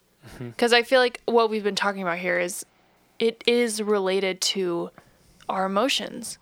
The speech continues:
Speaker 1: Mm-hmm.
Speaker 2: You know, it, procrastination is connected to that.
Speaker 1: Mm-hmm.
Speaker 2: And if we're not managing, like, if we're not even recognizing that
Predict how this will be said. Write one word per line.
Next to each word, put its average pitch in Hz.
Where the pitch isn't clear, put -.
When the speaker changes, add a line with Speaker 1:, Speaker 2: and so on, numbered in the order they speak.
Speaker 1:
Mm-hmm. 123
Speaker 2:
You 214
know, 202
it, 214
procrastination 233
is -
connected -
to 196
that. -
Speaker 1:
Mm-hmm. 120
Speaker 2:
And 226
if 214
we're 226
not 208
managing, 208
like, 220
if 233
we're 302
not 330
even 214
recognizing 190
that 185